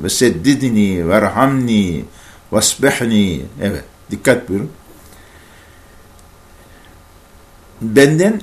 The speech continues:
benim isteğimi fani eyle. İrademi benden al.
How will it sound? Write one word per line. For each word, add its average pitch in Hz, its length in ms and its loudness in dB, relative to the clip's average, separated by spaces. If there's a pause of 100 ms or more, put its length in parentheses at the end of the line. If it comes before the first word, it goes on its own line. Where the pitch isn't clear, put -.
(140)
benim 131 560 4
isteğimi 131 680 2 (1500)
fani 131 440 2
eyle. 92 420 0 (1800)
İrademi 135 720 6 (380)
benden 135 520 4
al. 120 280 6